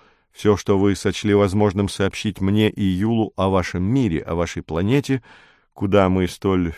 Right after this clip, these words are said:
несчастливо попали, а вы, поправьте меня, если я ошибусь, или дополните, если я пропущу что-либо, имеющее, по вашему мнению, значение. Я не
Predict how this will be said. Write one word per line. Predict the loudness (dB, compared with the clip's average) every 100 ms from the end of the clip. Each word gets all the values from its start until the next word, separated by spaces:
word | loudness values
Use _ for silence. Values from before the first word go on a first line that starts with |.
| -12
несчастливо | -10 -6 -6 -8 -12 -8 -4 -4
попали, | -4 -6 4 6 6 4
а | 0 -2
вы, | 0 0 -2 _ _ -8
поправьте | -6 -4 -6 -6 -4
меня, | -2 0 0
если | 0 -4 -4 -4
я | -2 0 -2
ошибусь, | -4 -8 -4 -4 -4 -16 _ _ _ -6
или | -2 0
дополните, | 0 -2 2 4 6 6 4 2 0
если | 0 0 2
я | 2 2
пропущу | -2 -4 -4 -8 -4 -6
что-либо, | -4 -2 0 2 2 2
имеющее, | 2 2 0 -2 -4
по | 0 0
вашему | 2 -2 -2 -2
мнению, | 0 0 2 2 0 _ _ -14
значение. | -4 -4 -4 -10 -12 -16 _ _ -8
Я | 0 0 0
не | 0 0 -2